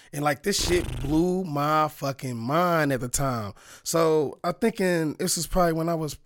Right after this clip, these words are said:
Speaker 1: probably
Speaker 2: how catalogs come out every year?
Speaker 1: Man.
Speaker 2: Like the J C Penney's catalog? That whole catalog comes out once a year?
Speaker 1: Yes.
Speaker 2: That's C-Dub.
Speaker 1: I
Speaker 2: C-Dub's
Speaker 1: saw
Speaker 2: got a catalog every year.
Speaker 1: He told me to,
Speaker 2: <laughs>
Speaker 1: he told me to come over to his apartment. I went to the apartment to,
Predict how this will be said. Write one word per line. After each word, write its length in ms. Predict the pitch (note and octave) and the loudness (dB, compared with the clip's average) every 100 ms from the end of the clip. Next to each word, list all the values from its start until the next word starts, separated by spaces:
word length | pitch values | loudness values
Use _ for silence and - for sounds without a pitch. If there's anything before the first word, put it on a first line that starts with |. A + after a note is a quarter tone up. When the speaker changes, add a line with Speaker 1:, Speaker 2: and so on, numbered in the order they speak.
| - F3+ | 2 8
Speaker 1:
probably 80 | G3 | 10
Speaker 2:
how 200 | E3 C#3 | 10 8
catalogs 680 | - D#3+ D3+ C3+ B2+ B2 | 6 6 8 8 8 4
come 200 | - C3+ | -2 0
out 160 | A#2+ A#2+ A#2+ | 2 0 -2
every 260 | A2+ A#2 | -2 -2
year? 400 | G2+ G#2 A2 A#2+ - _ _ | -2 0 0 -2 -8 _ _
Speaker 1:
Man. 300 | D3 E3 D3+ | 0 2 4
Speaker 2:
Like 100 | C#3 | 4
the 80 | C3+ | 2
J 220 | B2 C3 | 4 6
C 180 | B2+ C#3+ | 4 0
Penney's 340 | A#2+ C3 B2+ A#2+ | 0 2 0 0
catalog? 580 | C#3+ B2 B2 B2 A#2+ B2 - - - | 0 2 6 6 4 2 -10 -20 -2
That 180 | B2 A#2+ | 4 4
whole 400 | G#2 A2 B2+ C3 | 2 2 4 4
catalog 560 | B2+ C3+ B2+ B2+ B2 B2 | 2 2 4 6 6 6
comes 220 | C3+ A#2 | 2 2
out 140 | A#2+ A2 | 2 2
once 260 | A#2+ - | 0 -2
a 40 | A#2 | -2
year? 220 | A2+ A#2+ | 0 2
Speaker 1:
Yes. 360 | D3+ A#2 - - | 2 -2 -4 0
Speaker 2:
That's 220 | C#3 - | 2 2
C-Dub. 580 | - B2+ B2+ F2 D#2+ - - - - - D#3 | 0 2 2 2 0 -4 -12 -20 -20 -2 4
Speaker 1:
I 80 | |
Speaker 2:
C-Dub's 240 | E3 D#3+ C3+ | 10 10 12
Speaker 1:
saw 20 | |
Speaker 2:
got 140 | D3 | 8
a 40 | C3+ | 6
catalog 580 | - D3+ C#3+ B2 A#2 G#2+ | 4 4 6 8 6 4
every 400 | G2+ B2 A2 G#2+ | 0 2 2 -2
year. 400 | G#2 A2+ G2 G2 | 0 2 2 2
Speaker 1:
He 120 | F#3+ | 2
told 180 | G3+ G#3+ | 8 8
me 160 | G3 F#3+ | 10 8
to, 140 | - - | 4 4
Speaker 2:
<laughs> 80 | |
Speaker 1:
he 60 | A#3+ | 4
told 220 | G#3+ A3 | 6 6
me 60 | G3 | 4
to 80 | E3 | 0
come 160 | F#3+ | 0
over 160 | F3 D#3+ | 0 0
to 160 | E3 | -2
his 160 | D#3+ C#3+ | -2 -4
apartment. 440 | B2+ C3+ A2+ A2 | -4 -6 -6 -8
I 60 | A#2 | -4
went 180 | D3 D3 | -4 -2
to 80 | D3+ | -4
the 80 | C#3 | -4
apartment 640 | D3+ B2+ B2 A#2+ A2 | -4 -4 -2 -4 -8
to, 80 | - | -10